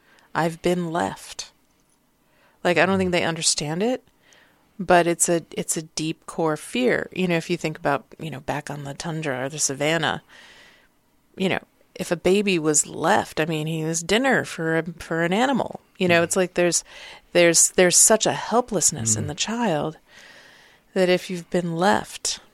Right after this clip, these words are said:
Speaker 2: Yeah. So I think maybe part of the therapy, and we should get a borderline therapist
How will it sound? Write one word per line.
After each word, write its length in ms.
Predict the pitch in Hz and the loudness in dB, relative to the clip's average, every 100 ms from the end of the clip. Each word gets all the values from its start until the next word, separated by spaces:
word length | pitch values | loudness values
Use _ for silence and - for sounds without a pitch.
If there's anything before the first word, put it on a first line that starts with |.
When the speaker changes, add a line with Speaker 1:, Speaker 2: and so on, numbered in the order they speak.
| _ _ _ _ _ - | _ _ _ _ _ -14
Speaker 2:
Yeah. 140 | 101 90 _ _ _ _ _ _ _ - - - | -12 -12 _ _ _ _ _ _ _ -20 -20 -10
So 160 | - 147 | 0 2
I 60 | |
think 280 | 131 135 - | 2 -2 0
maybe 280 | 127 117 117 | -2 0 -2
part 440 | - 135 131 143 | 0 6 8 8
of 300 | 117 98 - - _ _ _ _ _ _ _ | 4 0 -12 -20 _ _ _ _ _ _ _
the 80 | 117 | -8
therapy, 460 | - 120 113 - 117 | 2 4 4 4 4
and 100 | 151 | 6
we 80 | |
should 220 | 190 240 214 | 4 2 2
get 160 | 202 | 4
a 40 | 165 | 4
borderline 720 | 131 127 120 113 107 101 92 _ | 2 0 2 0 -2 -4 -8 _
therapist 800 | - 110 104 101 92 - - | -2 0 0 -6 -8 -10 -14